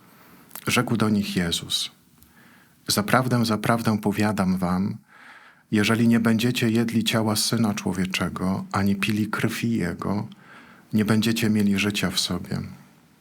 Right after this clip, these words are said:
Kto spożywa moje ciało i pije moją krew, ma życie wieczne,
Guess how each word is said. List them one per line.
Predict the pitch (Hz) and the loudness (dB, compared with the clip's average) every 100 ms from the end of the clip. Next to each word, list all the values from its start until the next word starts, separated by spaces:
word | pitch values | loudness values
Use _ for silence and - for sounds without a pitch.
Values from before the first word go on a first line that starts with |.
| - _ - - - - - - | -20 _ -18 -16 -20 -20 -20 -6
Kto | - | -2
spożywa | 104 - 113 131 139 | 0 2 2 4 4
moje | 135 123 113 | 4 4 2
ciało | - 110 107 110 - | 0 2 2 0 -2
i | 107 | -6
pije | - 113 113 | -2 0 2
moją | 107 104 101 98 | 2 2 2 0
krew, | 98 - 98 98 - - - | -2 -2 -2 -2 -6 -12 -6
ma | 104 95 | 0 0
życie | 95 107 - 107 | 0 -2 0 0
wieczne, | 95 92 - - 95 101 | 0 -2 -4 -2 -2 -2